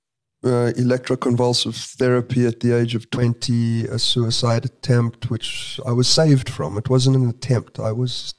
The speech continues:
t-, two minutes away from gassing myself at, at the age of twenty. And it's, it's a trauma that, you know, lives within the cells, but almost in hindsight is a trauma that was, I'm, I'm coming to see as inevitable.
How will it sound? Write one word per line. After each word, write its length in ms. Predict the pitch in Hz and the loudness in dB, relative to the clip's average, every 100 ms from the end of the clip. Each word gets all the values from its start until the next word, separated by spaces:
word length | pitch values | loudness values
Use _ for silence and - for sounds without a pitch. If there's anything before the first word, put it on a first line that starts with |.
| - | -18
t-, 80 | _ _ | _ _
two 140 | 151 | 4
minutes 340 | 139 127 120 - | 6 6 4 2
away 480 | 117 123 117 - 113 _ _ _ _ _ _ _ _ _ | 6 6 6 0 -14 _ _ _ _ _ _ _ _ _
from 760 | - - 127 120 117 117 110 110 _ _ 131 | -14 2 4 6 4 2 -2 -6 _ _ 4
gassing 380 | 135 131 120 | 6 6 2
myself 420 | 107 117 - 120 - - _ - | -2 -6 -8 -8 -10 -20 _ -8
at, 180 | 117 - | -8 -4
at 120 | 120 - | -4 2
the 140 | 123 | 2
age 180 | 113 120 | 4 0
of 140 | 113 | -4
twenty. 420 | - 131 120 - 107 - _ | -6 -6 -8 -12 -16 -20 _
And 720 | 123 120 120 120 120 120 113 _ _ _ - | -4 -2 0 -2 -4 -8 -16 _ _ _ -12
it's, 180 | 135 | -8
it's 200 | - - | -6 -6
a 60 | - | -8
trauma 580 | - - 170 175 170 147 | -8 -2 0 0 0 -2
that, 420 | 127 135 135 135 _ _ - - - - - _ _ _ _ _ _ | -2 0 0 -4 _ _ -12 -10 -12 -16 -20 _ _ _ _ _ _
you 240 | 101 135 147 | -12 -4 0
know, 160 | 139 | 0
lives 360 | 123 139 143 139 | 0 -2 -2 -4
within 280 | 135 135 127 | -6 -6 -6
the 80 | |
cells, 420 | 117 - 123 135 131 | -8 -4 -2 -2 -4
but 180 | 131 | -8
almost 520 | 120 139 165 175 156 139 | -4 -4 -2 -4 -4 -8
in 100 | 127 | -6
hindsight 480 | 135 139 - 127 | -4 -4 -4 -4
is 140 | 123 117 | -6 -10
a 40 | |
trauma 340 | 117 143 139 127 | -6 -4 -2 -4
that 200 | 123 127 | -8 -6
was, 380 | 127 123 113 - | -6 -6 -8 -8
I'm, 180 | 123 120 | -8 -8
I'm 120 | 120 | -10
coming 280 | 127 127 127 | -6 -6 -6
to 100 | - | -8
see 180 | - 127 | -8 -6
as 180 | 120 113 | -8 -8
inevitable. 720 | 110 113 127 131 160 175 | -10 -10 -12 -10 -10 -10